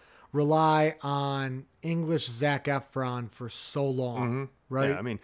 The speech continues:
Speaker 2: he's, he's a great player, but I, I mean,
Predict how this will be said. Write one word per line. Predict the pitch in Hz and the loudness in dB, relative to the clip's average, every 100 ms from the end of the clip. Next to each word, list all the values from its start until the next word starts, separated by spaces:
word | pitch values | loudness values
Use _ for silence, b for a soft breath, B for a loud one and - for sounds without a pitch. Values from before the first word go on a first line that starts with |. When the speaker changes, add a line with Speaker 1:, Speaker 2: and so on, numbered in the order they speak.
| B B | B B
Speaker 2:
he's, | 151 160 156 | 8 8 6
he's | 147 147 135 | 2 4 2
a | |
great | 117 143 160 | 2 0 0
player, | - 123 123 | 2 4 4
but | 95 104 | 0 0
I, | 107 117 - | 0 -2 -8
I | |
mean, | 98 98 90 | -10 -10 -12